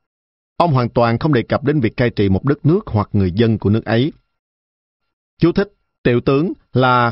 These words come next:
quan phụ giúp việc tế lễ. Tiếp,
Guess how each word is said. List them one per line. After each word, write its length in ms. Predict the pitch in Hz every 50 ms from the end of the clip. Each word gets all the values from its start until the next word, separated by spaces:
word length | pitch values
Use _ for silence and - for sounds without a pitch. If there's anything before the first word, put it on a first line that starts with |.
| - _
quan 240 | - 151 156 156 147
phụ 300 | - - 117 104 101 107 127
giúp 120 | 156 202 -
việc 260 | - 127 113 101 - - _ -
tế 160 | 123 123 135
lễ. 260 | 123 104 92 92 101 - _ _ _ _ _ _ _ _ _ _ _ _ _ _ _ _ _ -
Tiếp, 180 | 151 151 -